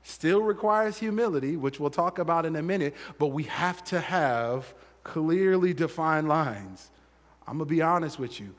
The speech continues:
You having a conversation with your coworker and y'all don't have any fellowship spiritually, you know, I'm not asking you for your opinion in all your verses of Scripture. <laughs>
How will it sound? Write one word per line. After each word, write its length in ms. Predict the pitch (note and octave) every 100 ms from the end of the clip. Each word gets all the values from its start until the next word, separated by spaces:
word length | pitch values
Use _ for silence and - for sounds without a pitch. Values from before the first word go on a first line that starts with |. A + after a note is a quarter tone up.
| - _
You 140 | C3+
having 260 | D#3+ E3 D#3+
a 40 |
conversation 580 | D#3+ E3+ E3 D#3+ E3 F3
with 160 | E3 E3+
your 80 | D#3+
coworker 560 | F#3 F3+ F3+ F3+ D#3+
and 100 | C#3+
y'all 200 | C#3+ E3+
don't 160 | F3+ E3
have 200 | F3 D#3
any 200 | F3 F#3+
fellowship 600 | G3 F#3+ F#3+ F#3 G3+ -
spiritually, 680 | - G3+ G3 G3 G3+ G3+ G3 - - - - - _ _ - - - - - _ _ _ _ _ _ _ _ _
you 140 | D3+ C3
know, 260 | F3 G#2+ A2
I'm 100 | B2
not 160 | A3+ F#4
asking 380 | A#3+ F#3 F3+ E3+
you 100 | E3
for 120 | F3
your 200 | E3 E3
opinion 420 | D#3+ D#3 F3 E3+
in 120 | D#3+
all 180 | D3 D#3+
your 160 | E3 D3
verses 420 | C#3+ E3+ F3+ E3
of 80 | D#3
Scripture. 460 | F3+ F3+ A#3+ D#4+ - - -
<laughs> 60 | -